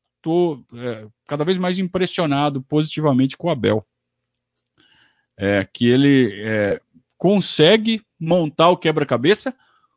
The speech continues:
com peças reduzidas, que ele tá com um elenco curto e tá tendo que recorrer à base. Felizmente a base tá dando conta, mas é outro ponto fora da curva, essa base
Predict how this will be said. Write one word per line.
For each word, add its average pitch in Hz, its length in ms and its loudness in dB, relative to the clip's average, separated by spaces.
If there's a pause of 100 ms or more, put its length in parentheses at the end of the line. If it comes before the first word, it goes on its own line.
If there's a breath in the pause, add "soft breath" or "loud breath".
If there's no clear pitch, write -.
(140)
com 247 200 4
peças 262 500 2
reduzidas, 202 1080 -2 (400)
que - 140 2
ele 226 200 4
tá 214 220 0
com 294 140 -4
um 269 40 2
elenco 240 340 0
curto 226 420 -2
e 208 40 -6
tá 214 160 -2
tendo 214 180 -2
que 226 220 -8
recorrer 196 460 -2
à 165 80 0
base. 170 420 0
Felizmente 139 640 -6
a 107 60 -4
base 113 340 -4
tá 113 140 -6
dando 120 300 -4
conta, 165 520 -6 (580)
mas - 920 -6 (300)
é 139 200 4
outro 175 520 4
ponto 156 380 -2
fora 139 360 -2
da 104 100 -8
curva, 170 540 -8 (680)
essa 98 200 -6
base 104 400 -2